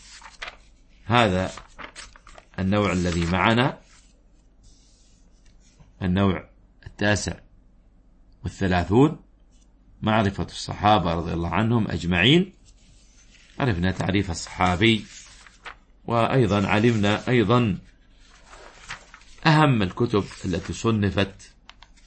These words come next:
في أسماء الصحابة، وكذلك أيضًا فضل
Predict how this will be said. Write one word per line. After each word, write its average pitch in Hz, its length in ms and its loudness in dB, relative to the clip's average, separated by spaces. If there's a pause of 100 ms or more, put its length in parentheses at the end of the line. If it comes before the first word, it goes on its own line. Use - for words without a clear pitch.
(480)
في 101 500 4 (1200)
أسماء 113 380 0
الصحابة، 107 800 2 (2000)
وكذلك 120 640 0
أيضًا 101 560 2 (4000)
فضل 127 360 2